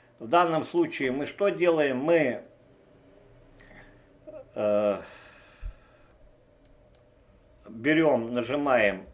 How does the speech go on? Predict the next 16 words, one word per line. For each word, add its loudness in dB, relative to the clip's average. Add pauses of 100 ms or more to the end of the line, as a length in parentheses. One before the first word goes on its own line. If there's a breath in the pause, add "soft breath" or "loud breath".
и -2
"Открыть -4 (220)
в -18
терминале". -2 (480 loud breath)
Далее 4
мы -2
можем 0
на-, 0
набрать 4
Л 0
С, 4
посмотреть, -2
что -6
эти -4
файлы 2
есть. 2